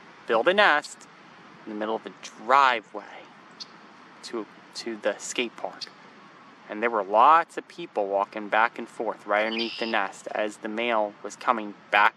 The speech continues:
and forth bringing nesting material. And he didn't seem scared by them at all. But then he's over here, it's a totally different story. Like, things are just totally different over here. I mean, it must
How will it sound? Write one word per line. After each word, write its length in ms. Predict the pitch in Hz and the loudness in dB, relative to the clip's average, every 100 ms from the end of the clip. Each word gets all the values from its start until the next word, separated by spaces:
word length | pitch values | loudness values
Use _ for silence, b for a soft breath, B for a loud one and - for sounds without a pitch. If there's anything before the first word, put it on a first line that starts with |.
| - | -4
and 180 | 117 107 | -16 -16
forth 500 | - 180 135 98 - - - - | -6 -2 -2 -4 -8 -20 -20 -6
bringing 300 | 117 110 110 | -4 -4 0
nesting 360 | 127 131 - | 0 -2 -10
material. 500 | 98 - 101 85 50 - B B B B - - | -10 -10 -12 -10 -12 -16 B B B B -20 -16
And 120 | 98 | -14
he 220 | 101 143 | -4 0
didn't 220 | 156 139 | 0 0
seem 420 | - - 147 120 | -4 -6 -4 -6
scared 520 | 110 - - 120 117 113 | -8 -10 -4 0 0 2
by 180 | 107 | 2
them 160 | 110 110 | 2 -2
at 100 | 104 | 2
all. 320 | 117 104 92 - - B B B - | 2 0 -4 -16 -20 B B B -16
But 120 | - 107 | -12 -6
then 220 | - 117 139 | 2 2 0
he's 260 | 135 117 | -6 -2
over 240 | 123 117 104 | 0 0 -4
here, 460 | - 120 127 160 - - - - - - | -4 0 2 0 -4 -20 -20 -20 -20 -12
it's 240 | 175 120 - | -8 -6 -4
a 100 | 101 - | -6 -6
totally 800 | - - - - 190 196 165 160 | -14 -12 -6 4 4 6 4 4
different 320 | 147 139 143 | 2 2 0
story. 440 | - - 113 95 90 - - - - - - - | -2 -2 0 -2 -6 -18 -20 -20 -20 -20 -14 -8
Like, 160 | 107 | -6
things 260 | - 123 120 | -2 -2 0
are 80 | 117 | -4
just 260 | 107 - | -6 -10
totally 400 | - - 131 123 | -8 -4 -2 -2
different 360 | 117 113 - 98 | -4 -4 -4 -8
over 200 | 95 - | -8 -12
here. 240 | - - - - - - - - - - - - - - - - 50 50 - - - - - - - - | -14 -14 -16 -20 -20 -20 -20 -20 -20 -20 -20 -20 -20 -20 -20 -20 -20 -20 -20 -20 -20 -20 -20 -20 -20 -12
I 60 | 113 | -6
mean, 220 | 110 110 | -4 0
it 40 | |
must 200 | 117 131 | 0 0